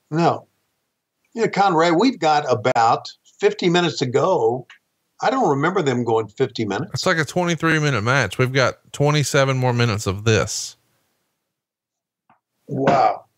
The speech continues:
Speaker 1: All right. Well,
Speaker 2: <laughs>
Speaker 1: here we are again.
Speaker 2: We're back, and, uh, Dick Bourne is, is doing bets now with David Chappell over at mid atlantic gateway dot com to see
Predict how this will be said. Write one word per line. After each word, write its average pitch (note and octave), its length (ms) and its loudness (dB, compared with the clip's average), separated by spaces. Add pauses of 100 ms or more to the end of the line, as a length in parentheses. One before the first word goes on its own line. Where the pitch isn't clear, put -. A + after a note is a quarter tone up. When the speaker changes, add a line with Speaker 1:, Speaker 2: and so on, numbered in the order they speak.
Speaker 1:
All D3 220 2
right. D#3 400 0
Well, D#3 360 -2 (140)
Speaker 2:
<laughs> - 180 -8 (240)
Speaker 1:
here C3 140 -4
we C#3+ 60 2
are C3+ 120 2
again. A2 220 -6
Speaker 2:
We're D#3+ 300 4
back, F3 500 0
and, B2+ 320 -4
uh, B2 240 2
Dick D3+ 320 -2
Bourne F#3 420 2
is, C3+ 240 -4
is C3 220 0
doing E3+ 420 0
bets D3+ 440 0
now C3 320 0
with A#2+ 160 -4
David C#3+ 320 0
Chappell C#3 480 0
over A#2 220 0
at A#2 60 -6
mid C3 160 0
atlantic A#2+ 400 -4
gateway B2 460 0
dot A#2 320 -2
com C3 380 -2
to A2 80 -6
see B2+ 340 -2